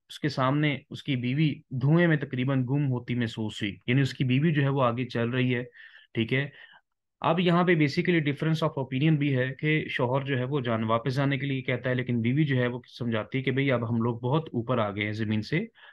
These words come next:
अब हम लोग वापस नहीं जाएंगे। The children small seeds, बच्चे जो थे वो, अ, किस तरह नजर आ रहे थे? छोटे-छोटे बीजों की तरह। Might any instant, जिन्हें किसी भी लम्हे, be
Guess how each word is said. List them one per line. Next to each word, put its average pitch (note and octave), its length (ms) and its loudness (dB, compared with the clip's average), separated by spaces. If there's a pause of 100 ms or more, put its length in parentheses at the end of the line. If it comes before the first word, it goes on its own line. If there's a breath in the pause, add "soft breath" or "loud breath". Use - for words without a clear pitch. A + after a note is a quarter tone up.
अब A#2+ 160 2
हम B2 160 4
लोग A2 120 2
वापस A2 380 -2
नहीं B2 340 2 (120)
जाएंगे। G2+ 500 -4 (680 loud breath)
The D#3 120 4
children G#3 480 6
small C#3 260 4
seeds, A2+ 560 -4 (140)
बच्चे D3+ 300 2
जो F3+ 120 2
थे D#3+ 340 0 (580)
वो, D#3 380 2 (240)
अ, C3 120 4
किस D#3+ 280 -2
तरह F#3 160 4
नजर D#3 260 2
आ C3+ 100 4
रहे C#3 100 0
थे? D3 140 -6
छोटे-छोटे E3+ 440 -2
बीजों B2 260 0
की C3+ 120 -4
तरह। A#2 280 -4 (240)
Might E3 400 2
any D3 240 2
instant, B2 340 -2 (160)
जिन्हें C#3 260 0
किसी F3+ 240 -2
भी D#3+ 120 2
लम्हे, A2+ 460 0 (1080 loud breath)
be E3+ 180 6